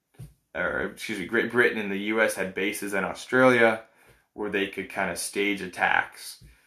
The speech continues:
potentially down the road on Japan. And so Japan was hoping to,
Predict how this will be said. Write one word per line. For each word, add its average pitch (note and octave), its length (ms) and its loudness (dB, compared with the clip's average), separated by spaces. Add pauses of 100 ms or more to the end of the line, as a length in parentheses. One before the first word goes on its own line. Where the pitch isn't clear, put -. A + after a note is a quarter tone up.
potentially C3+ 640 0
down F2+ 220 2
the F2 80 -8
road F2 480 -4
on E2+ 420 -8 (460)
Japan. C#3+ 560 0 (760)
And G2+ 160 -8
so E2 300 -4
Japan G#2+ 320 0
was G#2 160 0
hoping G2 380 -2
to, F2+ 560 -4